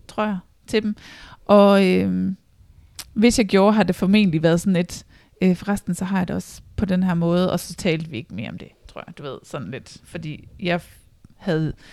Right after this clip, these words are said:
dengang følte jeg ikke, jeg havde et behov for at dele det yderligere, og de spurgte åbenbart ikke ind til det. Øhm, og man kan sige, at mit nuværende forhold, øh, var jeg jo sådan set ude af det inden, så der har vi måske prøvet at tale lidt om det på bagkant,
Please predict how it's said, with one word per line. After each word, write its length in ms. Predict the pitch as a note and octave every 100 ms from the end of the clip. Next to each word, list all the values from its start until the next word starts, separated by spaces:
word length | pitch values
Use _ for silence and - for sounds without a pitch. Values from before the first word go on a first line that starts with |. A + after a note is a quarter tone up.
| - -
dengang 460 | G3 F3+ F3 D#3 -
følte 320 | - A3 A#3+
jeg 80 | E3+
ikke, 100 | F3+
jeg 80 | -
havde 120 | F3+
et 100 | F#3
behov 280 | - F3+ F#3+
for 180 | F#3+ F3+
at 120 | E3+
dele 220 | E3+ E3
det 100 | F3+ F3+
yderligere, 360 | B3 B3+ F#3+
og 60 | E3+
de 80 | F#3+
spurgte 320 | - C#3+ D3+
åbenbart 280 | - C#3 -
ikke 220 | - D3+
ind 120 | D3
til 180 | - -
det. 80 | D#3 - - - - - -
Øhm, 520 | F#3+ F#3 E3+ F3 - -
og 140 | G3+
man 120 | G#3+
kan 80 | G#3
sige, 100 | G3+
at 40 | A3
mit 100 | A3
nuværende 320 | B3+ A3+ F#3+
forhold, 380 | G#3 G#3+ F3 - - - -
øh, 200 | F#3 E3+
var 160 | F#3
jeg 120 | G3 G3+
jo 120 | E3+
sådan 160 | F#3+
set 200 | F3+ F3+
ude 380 | - A3 C4+ D4 -
af 100 | A3+
det 80 |
inden, 280 | A3+ G#3 A3+
så 140 | B3+ G#3
der 100 | A3+
har 100 | G3+
vi 100 | E3+
måske 240 | F3+ G3
prøvet 220 | - G3
at 80 | F#3
tale 280 | - F#3 F#3+
lidt 140 | E3
om 120 | E3+
det 100 | E3
på 80 | E3
bagkant, 580 | E3 F3+ A3+ - F#3+ -